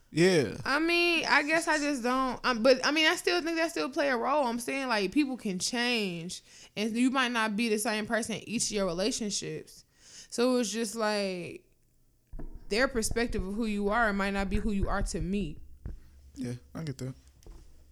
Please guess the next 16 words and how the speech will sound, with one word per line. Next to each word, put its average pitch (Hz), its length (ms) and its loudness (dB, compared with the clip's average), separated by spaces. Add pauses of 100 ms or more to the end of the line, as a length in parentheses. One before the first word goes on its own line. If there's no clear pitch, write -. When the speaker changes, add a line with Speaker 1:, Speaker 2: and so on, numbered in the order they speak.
(140)
Speaker 2:
'Cause 254 140 0
it's 247 180 4
nature 196 320 4
and 196 200 -2
nurture. 226 300 -2
I 175 80 0
feel 185 160 -4
like 185 140 -2
just, 202 160 -4
like, 190 320 -4 (1160)
some 269 280 0
things 233 260 0
is 202 120 -2
your 190 120 0
personality, 165 720 -4
right? 165 320 -4